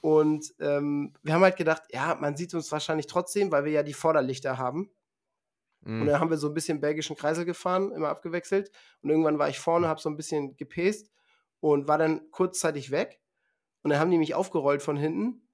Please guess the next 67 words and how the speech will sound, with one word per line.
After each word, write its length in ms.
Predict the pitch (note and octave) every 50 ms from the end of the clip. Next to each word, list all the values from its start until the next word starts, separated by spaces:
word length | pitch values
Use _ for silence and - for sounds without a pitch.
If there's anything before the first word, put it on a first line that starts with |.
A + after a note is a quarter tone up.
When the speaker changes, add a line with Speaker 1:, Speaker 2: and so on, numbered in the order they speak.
| _ _ _ _ -
Speaker 1:
Und 100 | C#3+ C#3+
dann 80 | C#3
meinte 240 | C#3+ D3+ D3 D3+ D#3
der 140 | D3 C#3+ C#3+
nur 120 | D3 C#3+ C3+
so, 80 | C#3
„Ey, 300 | C#3 - C3+ C3 C3+ -
Alter, 180 | - C3 C3 B2
hast 140 | D3 C#3+ -
du 60 | D3+
noch 100 | C#3+ B2
eine 100 | C3+ C3
Lampe 240 | C3 C3+ D3+ F#3 F#3
dabei? 460 | F3 E3+ E3+ F3 F3 F3+ F#3 F#3 - -
Du 100 | - D3
bist 220 | C3 D#3 D3+ - -
komplett 480 | - D3+ C#3 - - F3+ F3 E3+ F3
unsichtbar. 460 | - F#3 F3 E3 D3+ - - B2+ B2 B2+
Man 180 | C3 C#3 C3
sieht 160 | C3 E3 -
dich 220 | F3+ D#3 - - -
überhaupt 460 | F#3+ D#3+ E3 C#3+ D3 E3+ E3+ E3+ -
nicht.“ 300 | C3 B2+ A#2+ - - _ _ _ _ _ _ _
Und 140 | - D3+ C#3+ D#3
die 40 |
ganze 240 | D#3 E3+ F3+ C#3 C3+
Speaker 2:
Mhm. 40 | F#3
Speaker 1:
Zeit 100 | F3+ -
fahren 180 | - F#3+ E3+ F3
die 100 | E3 -
Autos 360 | - E3+ F#3 F#3 F#3+ F#3+ F3
an 80 | D3+
uns 140 | C#3+ C#3+ C3+ -
vorbei. 220 | C#3+ B2+ C#3+ C#3+
Die 100 | D3 D3+
haben 120 | C#3+ D3
eh 80 | D#3+ D#3
schon 180 | - - D#3 -
viele 260 | - - C#3 C3+ C3
gehupt 320 | C3 C3+ C3 C#3 C3+ C#3 C3+
Speaker 2:
Mhm. 60 | C3
Speaker 1:
und 60 | B2+
so. 320 | C3 D3 F3 A3 A3 - _ _ _ _ _ _ _ _ _ _ _ -
Und 120 | C#3+ D3
dann 100 | D3 D3
haben 140 | D#3 D#3 D#3+
Speaker 2:
Mhm. 40 | D#3
Speaker 1:
wir, 440 | D3+ D3+ D3 D3 C#3 C3+ - -
also 160 | D3 D3 D3+ D#3
das 180 | D#3+ D#3 -
war 80 | E3 D#3
nicht 140 | E3 D#3+ -
so 80 | D#3+
eine 100 | D3 D3 D3
geile 240 | C#3+ C#3 C#3 C#3
Aktion 360 | C3+ C3+ - - - D3 C#3+ C#3+
eigentlich. 320 | C#3+ C3+ C3+ D#3+ D#3 -
Und 60 | D3 C#3+
dann 80 | C#3+ C#3+
haben 140 | C#3+ C#3+
wir 140 | C#3+ C#3 -
irgendwie, 280 | - D3+ C#3+ C3+ C#3 C#3
ich 100 | C3 D#3+
hatte 120 | D#3 D#3+
noch 140 | D#3 D3+ D3+
so 100 | - D#3
eine 320 | D3 D3 C#3+ C#3 C3+ -